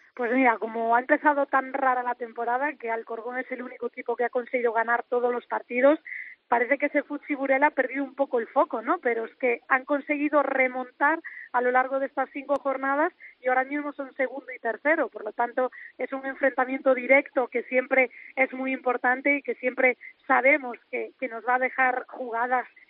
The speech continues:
increíbles. Y vamos a ver qué pasa, porque para mí lo marco en rojo, pero también hay un Pollo Alcorcón que creo que todo el mundo debería de ver, porque Pollo viene de jugar,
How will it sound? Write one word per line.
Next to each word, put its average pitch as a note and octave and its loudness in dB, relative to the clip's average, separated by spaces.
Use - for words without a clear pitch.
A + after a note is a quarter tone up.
increíbles. C4+ 2
Y B3+ -10
vamos B3+ -2
a C#4 4
ver C4 -2
qué C4+ 2
pasa, C#4 0
porque A3+ -8
para G#3 -4
mí B3 -2
lo C4 2
marco C4 0
en A#3+ -8
rojo, B3+ 2
pero B3+ 0
también A#3+ -4
hay C4+ 4
un C4 -8
Pollo C4 2
Alcorcón C4 -2
que A#3+ -2
creo A#3 0
que C4 2
todo B3+ 0
el B3 -2
mundo B3+ -2
debería A#3 0
de G3+ -10
ver, B3 -2
porque G3+ -8
Pollo C4+ 8
viene C4+ 4
de A#3+ 0
jugar, C4 2